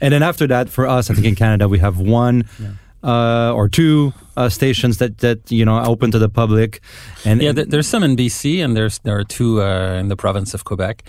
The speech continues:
Speaker 1: Okay, yeah,
Speaker 2: And,
Speaker 1: that's
Speaker 2: and,
Speaker 1: right.
Speaker 2: and
Speaker 1: Two, two in
Speaker 2: that's
Speaker 1: Quebec, yeah.
Speaker 2: Yeah, exactly. So what I think is gonna happen more for f-, for fuel cell and hydrogen is, you know, trucking, you know, basically,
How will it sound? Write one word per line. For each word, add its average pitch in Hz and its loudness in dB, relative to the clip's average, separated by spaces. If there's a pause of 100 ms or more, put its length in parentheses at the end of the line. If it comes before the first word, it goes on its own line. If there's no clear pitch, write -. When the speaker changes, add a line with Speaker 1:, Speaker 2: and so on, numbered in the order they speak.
(120)
Speaker 1:
Okay, 127 0
yeah, 117 4
Speaker 2:
And, 107 0
Speaker 1:
that's 113 2
Speaker 2:
and, 120 0
Speaker 1:
right. 110 2
Speaker 2:
and - -4
Speaker 1:
Two, 131 2
two 123 0
in 117 2
Speaker 2:
that's 104 0
Speaker 1:
Quebec, 95 0
yeah. 107 -2
Speaker 2:
Yeah, 95 -4
exactly. 104 -8
So 120 -6 (800)
what 151 2
I 196 2
think 135 0
is 120 0
gonna 113 0
happen 110 0
more 113 2
for 98 -6
f-, - -10 (100)
for 87 -8
fuel 107 -2
cell 92 -6
and 90 -8
hydrogen 95 -6 (460)
is, 110 -2
you 113 -2
know, 107 0
trucking, - -4 (160)
you 107 -4
know, 92 -6
basically, 95 -8